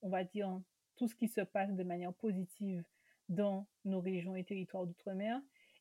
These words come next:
et quand j'ai vu ce reportage, quand je suis retournée au travail, le lendemain,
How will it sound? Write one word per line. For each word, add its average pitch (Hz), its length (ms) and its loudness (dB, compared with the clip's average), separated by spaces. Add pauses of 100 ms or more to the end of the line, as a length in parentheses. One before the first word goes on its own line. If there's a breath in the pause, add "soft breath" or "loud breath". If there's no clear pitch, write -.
et 247 400 6 (320)
quand 262 220 4
j'ai 214 580 4
vu 247 260 4
ce 285 120 4
reportage, 208 760 4
quand 233 140 -2
je 196 80 2
suis 190 200 0
retournée 226 560 4
au 185 80 4
travail, 180 600 0 (720)
le 202 120 8
lendemain, 214 720 6